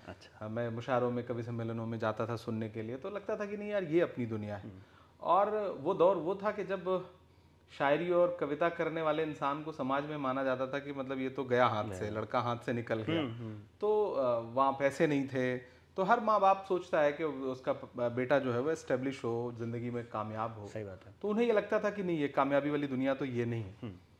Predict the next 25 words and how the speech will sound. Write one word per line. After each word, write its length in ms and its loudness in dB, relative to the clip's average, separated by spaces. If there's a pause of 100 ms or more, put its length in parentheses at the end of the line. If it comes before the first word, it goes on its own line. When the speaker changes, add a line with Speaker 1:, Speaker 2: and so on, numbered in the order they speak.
(400)
Speaker 2:
फिर 140 2
मैंने 300 -2
थोड़ा 260 2
सा 140 -2
घर 180 -4
में, 300 -2 (680)
अ, 260 -4 (420)
जिसको 260 -10
कहते 240 -2
हैं 40 -2
ना 80 -4
कि 100 -8
थोड़ी 220 -4
बगावत 540 6
की 160 -2 (340)
Speaker 1:
<laughs> 340 -20
Speaker 2:
और 500 -2
इलाहाबाद 360 2
यूनिवर्सिटी 360 -2
आ 100 4
गया 140 -2
पढ़ने 320 -8
के 120 -14
लिए। 200 -12
Speaker 1:
चलिए। 300 -18